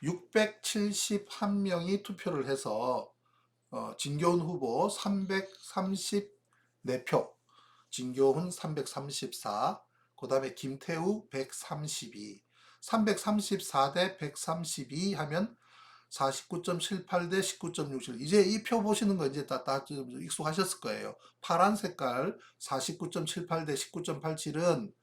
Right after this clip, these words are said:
합치면은 백이 안 됩니다. 요거는 또 다른 후보들이 또 있죠. 다른 정당의 후보들도 있고 해서, 어, 순수하게 전체 그, 저,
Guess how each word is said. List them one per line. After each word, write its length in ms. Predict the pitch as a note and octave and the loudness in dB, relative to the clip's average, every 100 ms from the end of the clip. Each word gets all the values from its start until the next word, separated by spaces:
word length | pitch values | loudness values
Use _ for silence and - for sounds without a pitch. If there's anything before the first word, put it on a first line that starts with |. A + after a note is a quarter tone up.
| _ _ | _ _
합치면은 760 | - G#3+ G#3 - F#3 D#3 D#3+ D3 | -2 0 0 -2 0 0 -2 -2
백이 260 | D3 D3+ E3 | -2 0 0
안 160 | A2 | 0
됩니다. 520 | C#3 D3 A#2 G#2+ B2+ | -4 -4 -2 0 0
요거는 400 | C3+ C#3+ D#3 G3+ G3+ - - _ _ | 0 0 0 -2 -4 -16 -20 _ _
또 160 | B2+ | -4
다른 680 | B2 B2 C#3 F#3+ F#3+ E3+ A#2 - | 0 2 2 2 0 -4 -10 -14
후보들이 760 | - G#3 F3+ B2 A#2 A#2 D#3 - _ _ _ - - | -6 -2 0 -2 -4 -4 -6 -8 _ _ _ -20 -6
또 140 | C#3 | -2
있죠. 160 | C3+ B2 | -2 -4
다른 300 | B2 A#2 C3+ | -4 -2 -2
정당의 400 | D3+ D3+ D#3+ D3+ | -2 0 0 0
후보들도 580 | B2+ F#3+ D#3 C3 A#2 B2 | -2 -2 -2 -2 -6 -6
있고 300 | C#3+ C#3+ B2 | -6 -6 -4
해서, 640 | C#3 - G#2+ A#2+ B2+ - - - - - _ | -4 -4 -2 2 0 -2 -12 -20 -20 -20 _
어, 300 | A#2 G#2 G#2 - - | -6 -4 -6 -10 -16
순수하게 840 | - - G#3+ G3 D3 C3 F3 A#3 - | -8 -2 -2 2 0 2 0 0 -2
전체 400 | D#3 D#3 - C#3 | 0 0 -2 -4
그, 500 | D#3+ D3+ - A#2+ A#2 | -6 -8 -4 -4 -4
저, 240 | - A2 | -8 -10